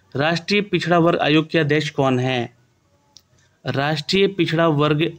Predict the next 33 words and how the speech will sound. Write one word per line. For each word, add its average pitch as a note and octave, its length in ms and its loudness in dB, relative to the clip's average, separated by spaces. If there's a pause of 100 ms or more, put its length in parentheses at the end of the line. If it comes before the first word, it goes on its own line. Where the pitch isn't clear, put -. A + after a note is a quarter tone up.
आयोग D3+ 440 2 (140)
के D#3 140 0
अध्यक्ष D3 500 -2
कौन C3 320 0
हैं? C3 400 -2 (800)
भगवान D#3 680 2 (200)
ल-, C#3 440 2
भगवन C#3 440 2
लाल, C3+ 480 4
भगवन C#3 500 0
लाल D3+ 460 2
साहनी, C3 640 -2 (220)
याद C3 160 0
रखेंगे D3 340 0
दोस्तों D3 300 0
यहाँ C#3+ 240 -2
पे, F3 180 -2 (440)
B C3+ 60 0
is D3 320 2
the E3+ 180 0
correct C#3 400 -4
answer, C#3+ 240 2
note C3 240 2
कर C3+ 100 -2
सकते C3 320 -4
हैं। C3 240 -2 (500)
सवाल D3+ 220 0
नंबर E3+ 220 4
सैंतीस, C#3+ 640 -2 (500)
महालेखा F3 760 2
नियंत्रक D#3 540 2
कौन C3+ 220 0
है? C#3 380 -2